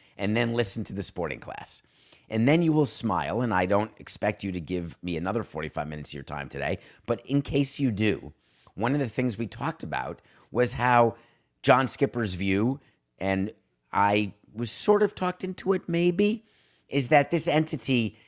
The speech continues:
is actually not an app. It's just a platform that'll compete with YouTube and Hulu, et cetera. And that in order to get games on M L B, like the E S P N Game of the Week, they'll have to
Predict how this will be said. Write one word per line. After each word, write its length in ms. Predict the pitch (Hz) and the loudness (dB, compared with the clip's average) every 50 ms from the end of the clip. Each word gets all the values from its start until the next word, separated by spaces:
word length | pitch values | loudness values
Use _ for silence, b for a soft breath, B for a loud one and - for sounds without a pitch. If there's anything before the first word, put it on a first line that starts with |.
| b b b | b b b
is 220 | b 120 117 98 110 - | b -4 -2 -2 2 2
actually 340 | 120 135 139 - - 135 | 4 4 4 2 0 -2
not 200 | 120 117 113 113 | 2 4 2 2
an 100 | 101 98 - | 2 0 -4
app. 360 | - - 117 117 113 - - | 0 2 4 4 4 2 0
It's 140 | 107 - - | -8 -8 -6
just 200 | - 113 - - | -8 -8 -8 -10
a 20 | |
platform 640 | - - - 113 120 139 131 - - 92 95 95 104 | -10 -2 0 2 2 2 0 -2 -6 -4 -2 -2 -2
that'll 160 | 104 92 90 | -2 -2 -2
compete 380 | - - 87 82 - 110 110 92 | -4 -4 -8 -6 -6 -6 -6 -6
with 160 | 80 73 69 | -10 -12 -8
YouTube 380 | 80 85 82 - 98 95 90 85 | -8 -8 -8 -6 -6 -6 -4 -6
and 120 | 73 65 | -8 -8
Hulu, 280 | 71 87 85 82 78 76 | -8 -8 -6 -6 -8 -8
et 80 | 73 | -8
cetera. 360 | - - - - 60 76 107 - b b b b b b b b b b b b b b b | -10 -10 -10 -8 -8 -8 -8 -8 b b b b b b b b b b b b b b b
And 200 | - 131 127 131 | -2 0 2 4
that 260 | 131 123 123 123 123 - - - _ _ - | 6 6 6 4 2 0 -8 -20 _ _ -6
in 140 | 120 123 123 | -2 2 4
order 240 | 131 139 139 135 | 4 4 4 2
to 140 | 117 - 120 | 0 -2 -6
get 540 | 104 92 131 139 139 135 - - - _ _ _ _ _ _ - - | -2 4 6 6 6 4 2 -4 -20 _ _ _ _ _ _ -12 -2
games 520 | - 131 127 131 127 120 113 117 120 113 127 | 2 4 4 4 4 4 2 0 0 2 2
on 180 | 107 107 110 | 2 2 2
M 160 | 107 110 117 117 | 0 0 2 4
L 140 | 110 104 | 4 2
B, 260 | 98 85 101 98 107 120 | 2 2 0 0 2 2
like 220 | 127 101 90 - | 0 0 -2 -2
the 140 | - 95 98 | -4 -4 -2
E 60 | 95 | -2
S 120 | 95 - | -2 -2
P 120 | - - 101 | -4 -6 -6
N 120 | 90 90 | -4 -4
Game 160 | 87 87 85 | -4 -4 -4
of 40 | 80 | -4
the 60 | 71 | -6
Week, 300 | 82 107 135 123 - - b b b b b b b | -2 0 0 0 -2 -4 b b b b b b b
they'll 180 | - 127 123 120 | 2 4 4 6
have 240 | 110 113 113 - - | 6 4 2 0 0
to 220 | - 107 92 80 | -4 -4 -4 -4